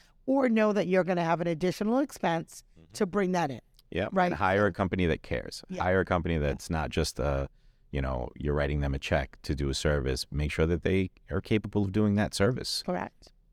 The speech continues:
Speaker 1: Um, what about, let's talk about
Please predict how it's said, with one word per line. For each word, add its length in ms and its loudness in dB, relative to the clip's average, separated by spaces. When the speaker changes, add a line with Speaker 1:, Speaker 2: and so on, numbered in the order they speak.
Speaker 1:
Um, 440 0
what 200 4
about, 760 4
let's 220 2
talk 200 0
about 640 2